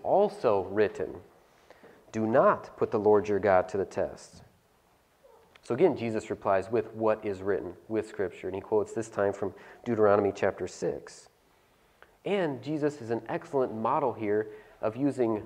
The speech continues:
Scripture to help us better understand another portion of Scripture.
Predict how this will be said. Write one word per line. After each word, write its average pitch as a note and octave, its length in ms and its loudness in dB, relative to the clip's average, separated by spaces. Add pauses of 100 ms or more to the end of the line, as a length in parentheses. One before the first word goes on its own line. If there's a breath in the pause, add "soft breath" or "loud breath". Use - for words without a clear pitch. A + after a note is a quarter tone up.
(120)
Scripture B2+ 800 4 (420 soft breath)
to - 80 -14
help C3+ 160 -6
us B2+ 100 -4
better C3 300 0
understand A#2+ 560 -4
another B2 400 -4
portion F2+ 460 -6
of E2+ 100 -10
Scripture. - 500 -8